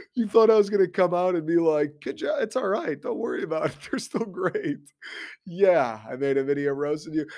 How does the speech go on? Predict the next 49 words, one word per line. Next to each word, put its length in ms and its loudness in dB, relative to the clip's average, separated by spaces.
and 200 -6
the 100 -4
people 560 -4
just 260 -12
can't 240 -2
handle 360 -8
it. 60 -14
"I 100 -8
used 360 -2
to 60 0
like 240 2
this 200 -10
account, 440 -6
not 280 -4
<laughs> 60 4
anymore." 880 0
It's 160 -14
fucking 560 0
unreal, 480 2
and 80 4
I 60 4
know 180 4
it's 140 -2
not 200 2
all 160 4
Michigan 420 -6
fans. 340 -8
I'm 100 -4
sure 320 2
it's 160 -4
just 180 -4
the 80 -2
minority, 600 -2
but 160 6
it's 160 -4
funny 380 2
on 260 -2
days 300 0
specifically. 720 -6
If 160 2
I 140 4
make 240 -8
a 60 -8
video 300 -4
like 180 -6
that 160 -4
where 140 -6
I'm 160 -8
just, 400 -16